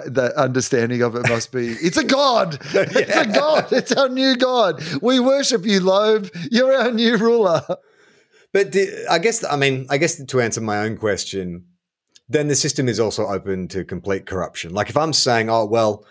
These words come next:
Speaker 2: it's gotta be the most definitive statement," but it's like, well, you don't know what resources it was drawing on. Maybe the algorithm can be geared in a way that it only scoops the opinion of one political
Speaker 1: Th-,
Speaker 2: viewpoint.
Speaker 1: this is, so when we talk about algorithms, we always talk about algorithms as if they are this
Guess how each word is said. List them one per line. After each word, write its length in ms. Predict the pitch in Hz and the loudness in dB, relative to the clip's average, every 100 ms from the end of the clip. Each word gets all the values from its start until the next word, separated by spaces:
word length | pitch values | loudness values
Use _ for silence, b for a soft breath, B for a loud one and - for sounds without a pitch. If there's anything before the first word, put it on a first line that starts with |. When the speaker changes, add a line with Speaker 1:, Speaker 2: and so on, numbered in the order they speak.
| b b | b b
Speaker 2:
it's 140 | 110 - | -10 -4
gotta 180 | 143 | -2
be 80 | 131 | 0
the 100 | 110 | 0
most 240 | 110 - - | 0 -2 -2
definitive 440 | - 117 104 98 | -4 -4 -2 -4
statement," 520 | - 117 120 90 82 | -2 0 -2 -4 -8
but 80 | - | -8
it's 100 | - | -2
like, 160 | 135 127 | -2 0
well, 100 | 143 | -2
you 80 | 139 | 0
don't 260 | 139 147 135 | 0 -2 -2
know 220 | 120 113 | 0 0
what 180 | 107 104 | 0 -2
resources 560 | 107 101 107 95 92 | -2 -2 -4 -4 -6
it 80 | 104 | -8
was 160 | 107 80 | -8 -8
drawing 460 | 104 107 113 113 | -2 2 2 2
on. 320 | 110 110 107 107 B B B B | 2 2 0 -8 B B B B
Maybe 280 | 120 123 113 | 0 2 0
the 160 | 101 110 | 0 0
algorithm 540 | 104 104 98 95 95 | 0 -2 -2 -4 -6
can 160 | 87 92 | -8 -6
be 120 | 92 | -6
geared 420 | 78 98 104 107 | -6 -2 0 2
in 100 | 95 | 0
a 60 | 95 | -2
way 320 | 90 101 101 | 0 2 2
that 160 | 95 92 | 0 0
it 100 | 95 | 0
only 280 | 95 98 92 | 0 -2 -2
scoops 360 | - 104 92 | 0 -2 -4
the 80 | 101 | -6
opinion 380 | 90 104 95 92 | -6 -4 -2 -2
of 120 | 85 | -2
one 180 | 85 98 | -2 -2
political 480 | 107 104 98 - 98 | -2 -2 -2 -2 -2
Speaker 1:
Th-, 160 | 92 104 | 0 2
Speaker 2:
viewpoint. 260 | 180 180 185 | 2 2 0
Speaker 1:
this 80 | 208 | 2
is, 340 | 165 160 156 | 0 -2 -2
so 140 | 160 | 0
when 140 | 147 151 | 0 0
we 80 | 135 | 0
talk 180 | 131 | 0
about 160 | 139 120 | 0 0
algorithms, 680 | 104 104 104 107 104 110 113 | 0 0 0 0 -2 -8 -6
we 160 | 117 113 | -2 0
always 240 | 123 120 | 0 0
talk 180 | - 113 | 0 -2
about 180 | 110 110 | 0 2
algorithms 640 | 110 107 107 101 110 101 104 | 2 2 -2 -2 -6 -6 -8
as 120 | 101 | -8
if 160 | 107 - | -8 -4
they 200 | 104 107 | -2 2
are 200 | 104 104 | 2 0
this 260 | 107 - | -4 -6